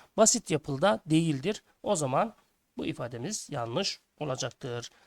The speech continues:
Devam edelim arkadaşlar. Aşağıdaki yönergeyi dikkat alarak bir masal yazınız. Masalınıza uygun bir başlık bulunuz.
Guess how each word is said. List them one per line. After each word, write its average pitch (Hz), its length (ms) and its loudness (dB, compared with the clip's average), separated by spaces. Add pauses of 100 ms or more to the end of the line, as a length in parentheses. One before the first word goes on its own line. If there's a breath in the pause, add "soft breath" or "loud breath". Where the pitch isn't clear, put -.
(280 soft breath)
Devam 208 260 2
edelim 160 220 0
arkadaşlar. 147 420 -2
Aşağıdaki 202 580 0
yönergeyi 151 440 -2
dikkat 196 300 -6
alarak 175 400 -2
bir 185 100 -4
masal 160 380 2
yazınız. 151 440 -2 (420 loud breath)
Masalınıza 175 480 2
uygun 147 340 -2
bir 175 160 0
başlık 165 380 -2
bulunuz. 180 360 0